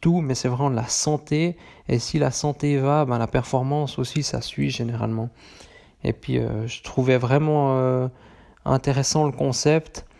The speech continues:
parce que finalement, ben, avec ça, vu qu'on pense moins à la performance, mais on privilégie, on privilégie d'abord sa santé,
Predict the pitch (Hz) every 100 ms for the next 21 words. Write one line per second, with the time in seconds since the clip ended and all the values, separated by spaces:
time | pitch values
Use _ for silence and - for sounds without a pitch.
0 | - - - _ _ _ _ - 123 -
1 | - 131 - 135 131 131 135 147 156 -
2 | 139 120 120 - 143 143 139 131 135 139
3 | 139 127 127 123 - 135 139 156 151 139
4 | 139 - 139 139 143 143 131 - - -
5 | - - - 131 127 - - 139 135 139
6 | 135 135 - 127 120 117 117 - - 160
7 | 143 139 135 131 139 139 127 123 123 127
8 | - 127 120 - 123 - 147